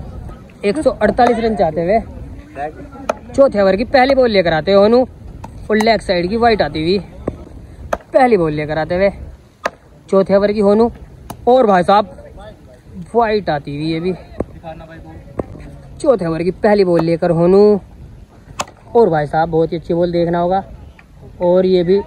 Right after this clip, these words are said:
लगभग डोट आती हुई, पहली डोट आती हुई। ओवर की दूसरी बॉल लेकर होनू, और ऑफ साइड की वाइट आती हुई दूसरी बॉल लेकर होनू,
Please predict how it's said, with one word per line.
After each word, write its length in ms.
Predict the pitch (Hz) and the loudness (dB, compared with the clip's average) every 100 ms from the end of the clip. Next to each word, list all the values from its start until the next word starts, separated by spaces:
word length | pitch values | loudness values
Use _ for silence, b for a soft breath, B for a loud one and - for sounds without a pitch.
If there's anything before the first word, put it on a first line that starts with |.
| - - - - | -8 -18 -18 -10
लगभग 380 | 175 156 170 165 | -6 -4 -4 0
डोट 200 | 202 185 | 2 2
आती 180 | 156 151 | 0 -2
हुई, 80 | 160 | -2
पहली 280 | 170 175 185 | 0 0 2
डोट 240 | 185 180 | 2 0
आती 180 | 151 151 | -2 -4
हुई। 160 | 151 165 - - 156 - - 165 - - - - - - - - - - - - - - - - | -4 -4 -6 -16 -16 -14 -14 -16 -16 -18 -20 -20 -20 -20 -14 -10 -10 -12 -18 -18 -18 -18 -10 -2
ओवर 180 | 185 170 | 0 0
की 160 | 185 175 156 | -2 -6 -6
दूसरी 300 | 262 233 190 | -4 -2 -2
बॉल 180 | 165 160 | -2 -2
लेकर 380 | 156 156 160 - - | -4 -4 -6 -8 -12
होनू, 300 | - 170 185 170 - - 180 233 285 - - - - - - - 190 185 175 - - - - - - 190 | -4 0 0 -2 -10 -12 -10 -10 -12 -18 -20 -20 -20 -20 -20 -20 -20 -20 -18 -20 -20 -20 -18 -18 -14 -8
और 240 | 196 185 185 - - | -6 -8 -10 -14 -8
ऑफ 180 | 202 | -6
साइड 280 | - 165 151 | -6 -8 -6
की 60 | 175 | -6
वाइट 240 | 175 165 | -4 -6
आती 200 | 143 143 | -8 -10
हुई 140 | 147 170 381 679 - 571 - - - - - 156 | -8 -8 -8 -10 -10 -12 -20 -20 -20 -14 -10 -8
दूसरी 380 | 226 247 180 156 | -8 -8 -6 -6
बॉल 160 | 151 | -8
लेकर 300 | 151 151 165 160 | -8 -10 -10 -8
होनू, 300 | 170 190 | -6 -6